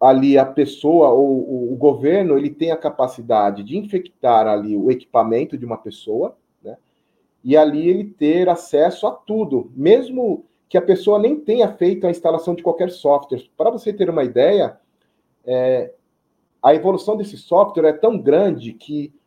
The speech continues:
hoje eles conseguem instalar esse software espião no seu equipamento sem que você faça nenhum tipo de interação, como em abrir uma mensagem ou clicar num link, né? Então, a gente tem o, o exemplo que foi muito abordado dois anos atrás, em que o governo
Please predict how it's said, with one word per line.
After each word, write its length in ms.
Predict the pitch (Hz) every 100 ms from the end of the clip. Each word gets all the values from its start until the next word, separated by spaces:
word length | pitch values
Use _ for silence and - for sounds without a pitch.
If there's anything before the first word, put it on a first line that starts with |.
| _ -
hoje 260 | 175 190
eles 160 | 185 190
conseguem 720 | 180 170 - 175 190 175 - _ _
instalar 720 | 151 151 - 139 151 214 233 156
esse 220 | 151 -
software 420 | - 143 - 147
espião 400 | 135 - 135 175
no 80 | 202
seu 160 | 190
equipamento 600 | 151 - 131 127 170 190 -
sem 180 | 190
que 120 | 202 190
você 280 | 190 190
faça 400 | 180 175 175 175 - -
nenhum 400 | 151 170 247 254
tipo 380 | - 208 214 202
de 100 | 185
interação, 580 | 180 151 131 - 170
como 280 | 180 170 156
em 120 | 151 151 _ _
abrir 360 | 127 131 143 151
uma 220 | 147 135
mensagem 920 | 127 113 - 127 131 147 143 123 131
ou 80 | 127
clicar 360 | 123 127 135 135
num 180 | 156 156
link, 380 | 127 113 -
né? 280 | 101 135 - _ _ _
Então, 120 | - 143
a 40 |
gente 120 | 143
tem 200 | - 170
o, 180 | 170 170 -
o 100 | 147
exemplo 500 | 160 147 165 214 185
que 80 | -
foi 220 | - 156
muito 400 | 147 143 175 202
abordado 440 | 175 147 131 127 131
dois 220 | 131 127
anos 220 | 127 120
atrás, 500 | 117 - 113 143 165
em 100 | 135
que 120 | 127 131
o 40 |
governo 580 | 127 120 120 120 117